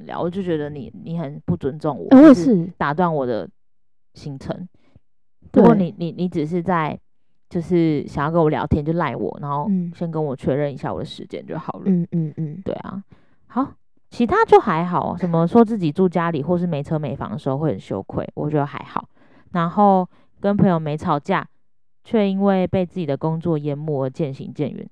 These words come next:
Speaker 1: 这其实也有，也有这样子。
Speaker 2: 对啊，你看吧，其实你有。
Speaker 1: 其实我都有欸，蛮多有的。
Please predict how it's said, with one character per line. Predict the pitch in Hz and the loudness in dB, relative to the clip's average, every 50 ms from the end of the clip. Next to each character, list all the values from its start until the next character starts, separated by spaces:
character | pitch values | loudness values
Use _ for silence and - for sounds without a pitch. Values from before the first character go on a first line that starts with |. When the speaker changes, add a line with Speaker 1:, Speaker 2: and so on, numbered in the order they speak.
| _ | _
Speaker 1:
这 | - 370 311 | -2 -2 -2
其 | 214 180 160 | -2 -2 -8
实 | 143 - 151 139 | -8 -8 -8 -10
也 | 139 - | -8 -6
有， | - - - - _ | -6 -8 -8 -10 _
也 | - 165 165 | 0 2 2
有 | 156 147 104 | 4 2 2
这 | - - 127 | -2 -4 -8
样 | - - - | -8 -10 -16
子。 | - _ - - _ _ _ _ _ _ _ _ _ _ - - - _ _ _ - | -20 _ -20 -20 _ _ _ _ _ _ _ _ _ _ -20 -20 -20 _ _ _ -10
Speaker 2:
对 | - 190 | -6 -6
啊， | 175 - - | -6 -6 -8
你 | 185 185 | -10 -12
看 | - - - 180 170 | -12 -8 -6 -4 -4
吧， | 170 - 151 160 | -4 -4 -6 -6
其 | - - 170 | -2 0 2
实 | 160 165 | 2 4
你 | 160 156 151 151 | 2 2 0 -2
有。 | 156 107 - 185 185 - _ - | -2 -2 -4 -6 -10 -12 _ -2
Speaker 1:
其 | - 302 | -2 0
实 | 311 - 466 | 2 4 6
我 | 339 202 | 8 8
都 | 170 - 214 214 226 | 8 8 8 8 8
有 | 208 202 98 - | 8 6 4 2
欸， | 71 67 64 170 170 | 0 -6 -8 -6 -4
蛮 | 185 185 170 175 196 | -4 -2 -2 0 0
多 | 196 - 202 202 208 214 | 0 2 4 4 4 4
有 | 196 160 - - - - | 4 2 0 -2 -6 -12
的。 | - - - 196 | -18 -16 -14 -14